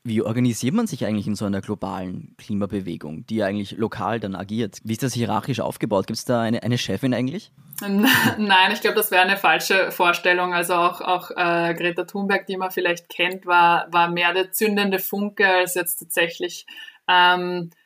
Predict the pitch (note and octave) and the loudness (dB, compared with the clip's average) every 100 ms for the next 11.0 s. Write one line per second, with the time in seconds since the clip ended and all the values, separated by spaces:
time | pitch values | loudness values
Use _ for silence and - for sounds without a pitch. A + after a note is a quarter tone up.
0 | _ F3+ F3 F3+ - G3 - G3+ F#3+ G3+ | _ 0 2 0 4 4 4 -2 0 -2
1 | F3 F3+ F3 E3+ F3+ F3+ F3 F3+ F3+ E3+ | -2 0 -2 -4 -4 -2 -2 -4 -2 -2
2 | E3+ F3 F3+ G3+ G3 G3+ - - G3+ G#3+ | 2 2 2 0 2 2 2 2 2 2
3 | G3+ - G3+ G3+ G#3 G#3 G3+ G3 G3 F#3 | -2 2 2 2 0 -2 -4 -2 0 0
4 | F#3 - F#3+ G3+ G3+ - F#3+ - F#3 G3 | -2 -6 -8 -6 -4 0 0 0 -4 -4
5 | F#3+ G3 F#3+ G#3+ G#3+ - _ - - - | -4 -4 -4 0 -2 -2 _ -20 -18 2
6 | G3 G3+ G#3+ G#3 G#3 G3 G3+ G#3 - G3+ | 4 4 4 4 2 2 0 -2 -2 2
7 | E3 E3 F#3+ G#3 - G#3 G3+ G3 F#3+ - | 4 4 2 0 -2 -4 -2 -2 -2 -8
8 | _ - F3+ E3+ E3+ - E3+ - F#3+ - | _ -2 0 2 -2 -6 -8 -6 -6 -4
9 | D#3+ D#3 F3 E3 E3+ E3+ F3 - F#3 - | -4 -4 -6 -6 -2 -2 -2 -4 -6 2
10 | E3+ F3+ G3+ G3+ F#3+ F#3+ F#3+ F#3 F3 - | 4 4 2 2 0 0 -4 -6 -8 -14